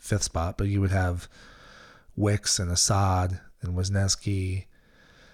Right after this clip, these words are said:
potentially Caleb Killian, Ben Brown. Um, I'm sure there's somebody I'm missing, com-,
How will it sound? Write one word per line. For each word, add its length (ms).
potentially 320
Caleb 320
Killian, 460
Ben 220
Brown. 640
Um, 500
I'm 100
sure 120
there's 160
somebody 280
I'm 100
missing, 540
com-, 200